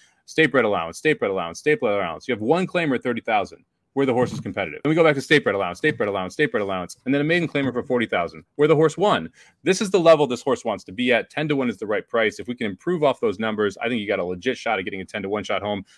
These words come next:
I love the fact that Saez rode this horse. I love the fact that Lezcano rode this horse, and now Ortiz is riding this horse.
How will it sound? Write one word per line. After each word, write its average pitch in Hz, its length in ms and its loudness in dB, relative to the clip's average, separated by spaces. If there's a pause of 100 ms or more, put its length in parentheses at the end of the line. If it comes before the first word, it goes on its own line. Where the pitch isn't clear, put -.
I 127 80 0
love 180 260 4
the 180 120 0
fact 98 260 2
that 98 80 -4
Saez 117 380 2
rode 101 160 0
this 98 120 -4
horse. - 300 -8
I 131 60 0
love 170 260 2
the 170 80 -2
fact 117 220 -2
that - 80 -14
Lezcano 104 340 -6
rode 95 140 -2
this 92 120 -10
horse, 95 180 -4
and 120 80 -2
now 139 120 4
Ortiz 151 380 2
is 110 100 -6
riding 98 220 2
this 85 160 -10
horse. 85 240 -10